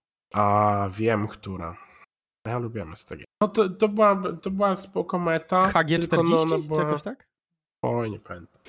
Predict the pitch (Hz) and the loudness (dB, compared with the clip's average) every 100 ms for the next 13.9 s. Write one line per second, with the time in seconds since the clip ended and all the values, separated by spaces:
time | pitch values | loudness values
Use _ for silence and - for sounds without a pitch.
0 | - - 127 139 151 147 165 160 156 147 | -20 -10 -4 -2 0 0 2 2 2 -2
1 | - 143 156 143 151 139 120 120 117 92 | -4 -6 -6 -2 -2 -2 -4 -6 -8 -8
2 | 95 104 104 - 92 92 _ _ _ _ | -10 -12 -12 -12 -12 -14 _ _ _ _
3 | - 110 - 90 85 - _ _ 170 170 | -12 -10 -8 -10 -12 -20 _ _ -4 0
4 | 190 208 214 202 202 - - _ 165 165 | 2 2 2 -2 -4 -8 -16 _ -12 0
5 | 254 - 262 226 202 208 123 107 95 110 | 0 2 -2 -2 2 4 6 2 0 -4
6 | 95 87 - _ _ _ _ _ 95 - | -6 -8 -16 _ _ _ _ _ -20 -20
7 | _ 127 135 131 120 95 107 143 143 120 | _ 2 6 6 4 0 -4 -4 -4 -8
8 | 113 131 135 135 135 135 139 123 127 110 | -4 0 2 2 2 0 0 -4 -6 -6
9 | 139 131 143 139 135 139 135 139 123 135 | -6 -2 -2 -2 -4 -6 -4 -4 -2 -2
10 | 131 - - 143 - 165 160 147 143 143 | -4 -10 -10 -10 -2 -2 0 -2 -2 -4
11 | 147 - 135 139 135 131 127 135 117 117 | -4 -4 0 0 2 0 0 -2 -2 -2
12 | 113 - - 107 107 101 95 - - 98 | -4 -10 -12 -10 -8 -10 -12 -10 -6 -6
13 | 87 131 147 131 143 135 139 139 | -4 -4 0 2 2 2 2 2